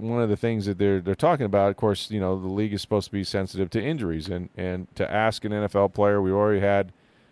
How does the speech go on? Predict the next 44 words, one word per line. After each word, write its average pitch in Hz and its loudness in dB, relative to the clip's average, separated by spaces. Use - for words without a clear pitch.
what 104 4
was 98 4
it, 85 0
last 101 -2
year 98 4
there 92 2
were, 90 2
uh, 85 0
roughly 98 2
four 117 4
thousand 101 2
injuries 120 -4
in 117 -2
the 120 0
N 120 2
F 120 -2
L. 123 4
So, 98 2
and, 98 -4
and, 104 -4
you 117 -4
know, 98 -2
a 85 -4
lot 104 2
of 113 2
those 110 4
tend 110 -6
to 104 -2
occur 107 0
later 110 2
in 101 0
the 95 -2
season. 110 -4
So 95 0
if 82 -4
you 85 -4
add 104 0
an 107 -6
extra 101 -8
two 110 -2
games 101 -4
as 90 -4
you 90 -4
get, 101 0